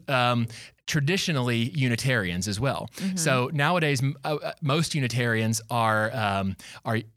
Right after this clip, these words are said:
Speaker 1: are in the Unitarian Universalist Association, most of which don't consider themselves, or, m-, sorry, most, many of which may not consider themselves Christian. Um, but s-, some will,
Speaker 2: Mm-hmm.
Speaker 1: maybe many. I don't know the proportion, but, you know,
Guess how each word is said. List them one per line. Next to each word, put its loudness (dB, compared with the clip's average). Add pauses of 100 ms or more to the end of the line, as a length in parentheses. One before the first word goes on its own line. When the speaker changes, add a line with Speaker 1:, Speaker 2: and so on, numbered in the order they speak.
Speaker 1:
are 0
in 0
the -2
Unitarian 0
Universalist 0
Association, -2
most 0
of -2
which -4
don't -2
consider -2
themselves, -2 (400)
or, 0
m-, 0
sorry, -2 (180)
most, -2
many 2
of 0
which -2
may 2
not 0
consider -2
themselves -4
Christian. -6 (440)
Um, 0 (760)
but -2
s-, -4 (100)
some 2
will, -2 (180)
Speaker 2:
Mm-hmm. -6
Speaker 1:
maybe 2
many. 2
I 0
don't 0
know 2
the -2
proportion, 0
but, -4
you 0
know, 0